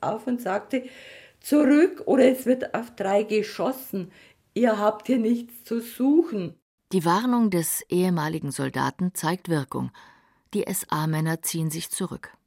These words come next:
Speaker 2: In der Folge erhält Huber eine Flut von Briefen, die teils große Zustimmung beinhalten, teils übelste Beleidigungen und Verwünschungen.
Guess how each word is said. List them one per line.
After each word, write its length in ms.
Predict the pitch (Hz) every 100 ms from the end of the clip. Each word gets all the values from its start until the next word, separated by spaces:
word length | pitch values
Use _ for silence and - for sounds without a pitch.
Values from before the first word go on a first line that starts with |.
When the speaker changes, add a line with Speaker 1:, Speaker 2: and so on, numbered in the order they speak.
| _ _ _ _ _ _ _
Speaker 2:
In 120 | 175
der 100 | 175
Folge 300 | - 214 269
erhält 440 | 185 156 170 175 -
Huber 280 | 233 220
eine 180 | - 185
Flut 380 | 175 - 254 -
von 200 | - 202
Briefen, 420 | 185 180 175 165 - - - - _
die 200 | 170 151
teils 520 | - 160 226 269 -
große 400 | - 143 160 147
Zustimmung 580 | 143 - 190 - 214 226
beinhalten, 720 | 226 - 214 202 226 233 233 - - _ _
teils 600 | - 165 196 208 - - - -
übelste 500 | 196 180 190 - 202
Beleidigungen 800 | 196 170 156 170 170 170 180
und 140 | - 180
Verwünschungen. 720 | 190 175 120 - - - -